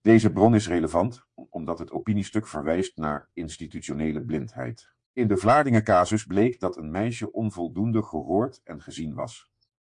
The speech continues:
Die constatering ondersteunt de waarschuwing dat het probleem niet alleen capaciteit is, maar ook het vermogen van instellingen om signalen werkelijk te herkennen en te wegen.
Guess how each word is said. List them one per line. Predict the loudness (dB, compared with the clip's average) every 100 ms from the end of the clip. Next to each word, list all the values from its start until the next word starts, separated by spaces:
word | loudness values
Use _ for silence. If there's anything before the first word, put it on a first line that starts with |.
| _
Die | -10 -2
constatering | -2 -2 -4 4 4 4 -2
ondersteunt | -4 -2 0 0 0
de | 4
waarschuwing | 6 6 4 -6 -4 -6 -6
dat | -8
het | -10
probleem | -8 -6 -2 0 0
niet | -4 -4
alleen | -4 -4 -4 -8
capaciteit | -10 -8 -12 -8 -6 -6
is, | -10 -14 _ _
maar | 2 4
ook | 2
het | 0
vermogen | 0 6 6 6 2
van | -4 0
instellingen | -2 0 -2 -2 -2 -4
om | -8
signalen | -10 -8 -2 0 0 0
werkelijk | -2 -2 -6 -8
te | -10
herkennen | -10 -6 -4 -4 -6
en | -12
te | -10
wegen. | -6 -6 -6 -12